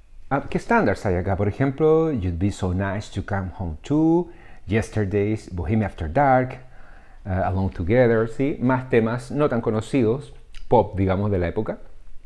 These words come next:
y algunos originales. Y esto es una cosa extraña para mí porque, bueno, este disco está dentro del set que va a sacar Newland.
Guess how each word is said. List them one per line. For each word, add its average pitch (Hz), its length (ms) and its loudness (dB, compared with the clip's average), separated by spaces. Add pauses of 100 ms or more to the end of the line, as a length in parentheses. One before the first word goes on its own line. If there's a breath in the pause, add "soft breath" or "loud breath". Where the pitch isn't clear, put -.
(460)
y 104 100 -2
algunos 90 360 -2
originales. 80 560 -8 (580 soft breath)
Y 135 160 4
esto 247 460 4
es 135 340 -2
una 139 200 0
cosa 127 380 0
extraña 120 540 0
para 120 180 0
mí 123 220 0
porque, 104 800 -2
bueno, 107 260 4
este - 220 6
disco 208 240 4
está 180 260 4
dentro 185 300 2
del 139 100 2
set 170 240 -2
que 147 120 -4
va 110 80 -2
a - 20 -4
sacar 85 280 -2
Newland. 87 520 0